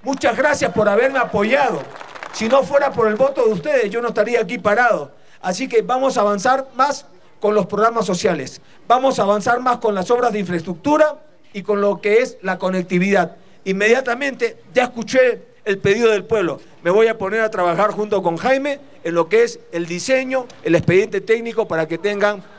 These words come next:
lo antes posible esa carretera que tanto necesitan. Muchas gracias a cada uno de ustedes por apoyarme.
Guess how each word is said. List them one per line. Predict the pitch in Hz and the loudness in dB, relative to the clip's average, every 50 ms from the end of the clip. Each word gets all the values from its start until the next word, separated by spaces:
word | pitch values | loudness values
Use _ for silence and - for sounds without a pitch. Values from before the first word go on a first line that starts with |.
| - - | -16 -6
lo | - 160 185 | 0 2 2
antes | 208 214 180 196 - | 2 2 0 -4 -2
posible | - 170 165 - 196 202 196 196 185 175 - - - - - - | 0 -2 -2 0 -2 0 0 0 -2 -2 -4 -14 -20 -12 -4 -2
esa | 202 185 - 185 | 0 2 2 2
carretera | 156 170 165 165 156 151 175 170 175 160 | 2 2 2 2 2 0 0 0 0 0
que | 160 151 | 0 -2
tanto | 147 175 165 165 165 170 147 | 0 0 0 0 0 -2 -2
necesitan. | 147 135 135 123 - 143 123 - 113 117 - - - - - - | -2 -2 -4 -4 -4 -4 -6 -8 -10 -14 -16 -20 -20 -20 -8 -2
Muchas | 170 190 - 190 175 | -2 0 2 2 4
gracias | 180 180 165 156 156 | 4 2 0 0 -2
a | 156 | -2
cada | 151 170 175 175 175 175 | 2 2 2 4 4 2
uno | 180 180 | 2 0
de | 165 | -2
ustedes | 151 147 190 185 190 185 170 - - - - - - | -2 -2 -2 0 0 0 -2 -4 -10 -20 -14 -4 0
por | 170 160 165 | 2 2 2
apoyarme. | 160 160 190 185 190 202 196 175 151 135 | 2 2 2 2 2 2 0 -2 -6 -10